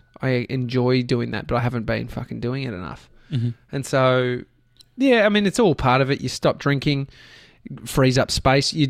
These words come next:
Speaker 1: it literally, the fr-, it is a version of freeing up space for me, um, like you do with the social media.
Speaker 2: Mm-hmm.
Speaker 1: Um, mine's just not calculated in an app where I can see it before
Speaker 2: Yeah.
Speaker 1: I g-, get rid of it.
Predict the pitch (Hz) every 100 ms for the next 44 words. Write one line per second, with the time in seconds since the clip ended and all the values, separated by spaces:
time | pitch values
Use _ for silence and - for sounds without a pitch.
0 | - 202 214 220 277 320 285 160 - 190
1 | 180 190 226 180 160 135 156 165 151 123
2 | - 147 135 131 - - 131 127 - 139
3 | 123 98 - _ _ _ _ - 143 139
4 | 165 160 165 160 139 127 123 135 123 -
5 | 147 131 131 143 131 90 - - 123 127
6 | 123 135 127 123 127 127 143 143 135 123
7 | 127 - 139 131 139 113 110 120 120 113
8 | 113 117 - 131 120 - 131 - 127 120
9 | - 139 123 120 127 127 - - 127 123
10 | 113